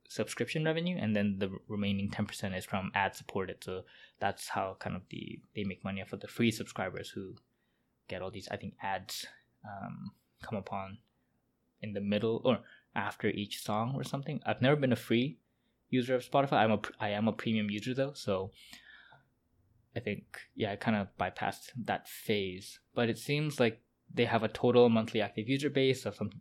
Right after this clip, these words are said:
of two hundred eighty-six million as of Q one twenty twenty, and out of the two eighty-six monthly active users, a hundred and thirty are premium subscribers.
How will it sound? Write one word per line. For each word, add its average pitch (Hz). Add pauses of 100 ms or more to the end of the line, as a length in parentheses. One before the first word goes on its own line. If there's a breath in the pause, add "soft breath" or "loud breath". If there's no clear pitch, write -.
(340)
of 98
two 117
hundred 107
eighty-six 101
million 110
as 98
of 98 (140)
Q -
one 101
twenty 101
twenty, 127 (540 soft breath)
and 98
out 110
of 104
the 107
two 117
eighty-six - (280)
monthly 117
active 107
users, 110
a 101
hundred 110
and 98
thirty 110 (520)
are 95
premium 104
subscribers. 143